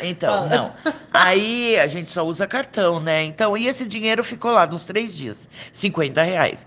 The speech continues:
Speaker 2: É.
Speaker 1: Daí fomos no dogão. "Ah, vamos pagar com cartão, dogão." Normal. Tava escrito uma placa enorme, "Não aceitamos cartão." Eu, "Ô, ô." Ah, "Vamos, tem cinquenta reais aqui." Eu fiquei toda feliz, né?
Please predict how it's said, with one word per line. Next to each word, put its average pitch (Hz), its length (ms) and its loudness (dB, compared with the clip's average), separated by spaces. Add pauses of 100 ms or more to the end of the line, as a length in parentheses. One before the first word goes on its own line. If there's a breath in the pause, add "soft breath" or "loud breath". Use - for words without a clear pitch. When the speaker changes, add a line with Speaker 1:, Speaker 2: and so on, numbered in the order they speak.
Speaker 2:
É. 349 200 -6 (140)
Speaker 1:
Daí 156 220 4
fomos 160 360 -2
no 165 120 -2
dogão. 151 460 0 (840)
"Ah, 110 120 -2
vamos 110 180 -2
pagar 143 300 4
com 156 100 -6
cartão, 247 380 2
dogão." 247 560 4
Normal. 170 480 2 (240 loud breath)
Tava 185 180 6
escrito 180 340 -6
uma 175 120 2
placa 175 320 2
enorme, 117 420 0
"Não 135 240 -4
aceitamos 139 640 -4
cartão." 98 520 -2 (380 soft breath)
Eu, 131 300 2
"Ô, 220 360 8
ô." 165 400 4 (600 soft breath)
Ah, - 280 4 (220)
"Vamos, 208 400 -2
tem 226 160 2
cinquenta 214 400 0
reais 170 340 4
aqui." 147 180 -4
Eu 143 40 -4
fiquei 147 160 -8
toda 151 240 -2
feliz, 151 360 -4
né? 151 180 -2